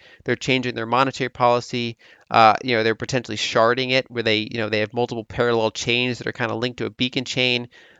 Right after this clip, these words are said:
Uh, but then they're, you know, now they're looking at, they're doing roll-ups, and there's all sorts of different scaling mechanisms 'cause they are running into their, their throughput limit. And so, you know, basically I was just trying to highlight to people that,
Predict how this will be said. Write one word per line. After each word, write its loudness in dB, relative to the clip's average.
Uh, 8
but -2
then -2
they're, -2
you -4
know, 2
now 4
they're -2
looking -6
at, -6
they're -6
doing -4
roll-ups, 0
and -12
there's -2
all 6
sorts -4
of -10
different -2
scaling 2
mechanisms -6
'cause -6
they 0
are 4
running -2
into -6
their, 0
their 0
throughput -6
limit. -6
And 2
so, 0
you 0
know, 8
basically 6
I 10
was 4
just -6
trying 2
to -6
highlight 4
to -18
people -4
that, 2